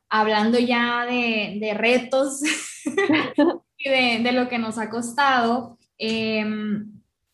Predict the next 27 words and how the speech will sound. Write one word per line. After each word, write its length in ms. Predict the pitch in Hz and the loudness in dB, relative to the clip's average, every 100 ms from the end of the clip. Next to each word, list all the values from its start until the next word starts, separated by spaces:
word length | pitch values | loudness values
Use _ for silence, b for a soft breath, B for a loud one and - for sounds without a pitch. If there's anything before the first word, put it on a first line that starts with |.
| _ _ - | _ _ 0
quiero 260 | 254 254 | 2 4
a-, 640 | 277 285 - 240 240 233 226 | 6 6 4 0 0 -2 0
ahondar 340 | 233 233 220 | 0 2 2
un 100 | 240 | 0
poquito 340 | 254 269 262 262 | 0 -4 -6 -4
más 320 | 254 247 247 | -2 -2 -4
en, 380 | 262 262 262 247 | -6 -6 -6 -4
en 320 | 240 233 233 | 0 0 0
qué 420 | 247 262 262 277 330 | 2 2 2 0 0
es 140 | - 254 | -6 -8
o 160 | 226 | -6
cuáles 260 | 226 226 269 | -2 0 0
son 140 | 269 | -2
los 180 | 294 294 | -6 -6
fundamentos 800 | 320 285 202 202 208 220 269 269 | -4 0 2 2 2 2 0 0
de, 220 | 262 220 | 0 0
de 140 | 208 233 | -2 -4
salud 300 | 233 208 220 | -2 0 0
en 100 | 226 | -2
todas 180 | 240 | -4
las 220 | 247 220 - | -4 -4 -4
tallas, 360 | 185 180 170 | -2 -2 -4
¿no? 240 | 185 220 240 | -4 -4 -6
Porque 240 | 254 233 | -8 -8
también 320 | 233 208 202 | -4 -2 -2
es 120 | 220 | -2
importante 800 | 285 294 240 226 214 208 247 277 | -4 -4 -4 -2 0 0 0 -4